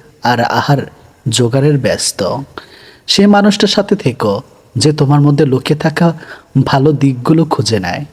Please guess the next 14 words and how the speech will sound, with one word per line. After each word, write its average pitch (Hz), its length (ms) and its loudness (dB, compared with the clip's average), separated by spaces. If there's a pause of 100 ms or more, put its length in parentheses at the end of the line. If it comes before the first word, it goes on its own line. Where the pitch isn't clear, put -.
(320)
যে 107 220 0
হয়তো 123 400 0
তুমি 120 260 0
নিজেই 123 380 2 (400)
কখনো 131 320 -2
খুঁজে 110 300 -4
পাওনি। 92 440 -6 (520)
সময় 165 460 2
আর 185 160 2
পরিস্থিতি 151 680 0 (340)
অনেক 147 260 4
কিছু - 240 -2
কেড়ে 143 240 2
নিলেও 151 380 4